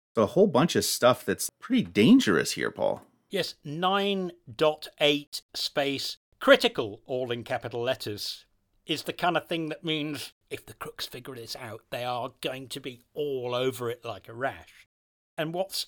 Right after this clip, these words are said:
Speaker 2: perhaps weirdest about those two nine dot eight out of ten badness score vulns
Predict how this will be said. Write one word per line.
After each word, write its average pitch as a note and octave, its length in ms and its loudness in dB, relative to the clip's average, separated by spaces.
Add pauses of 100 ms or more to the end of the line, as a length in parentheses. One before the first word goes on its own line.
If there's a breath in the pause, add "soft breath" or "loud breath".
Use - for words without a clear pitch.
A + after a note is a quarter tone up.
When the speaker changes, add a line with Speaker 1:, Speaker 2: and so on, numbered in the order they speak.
Speaker 2:
perhaps F3 480 -6
weirdest D3+ 640 -4
about A#2+ 380 -4
those A#2 300 -4
two C3 520 -4 (140)
nine C3+ 460 0
dot B2+ 260 -2
eight C#3 240 0 (160)
out B2 260 -2
of - 160 -18
ten C3 680 -2
badness C3+ 480 2
score A#2+ 640 -2
vulns A#2 800 0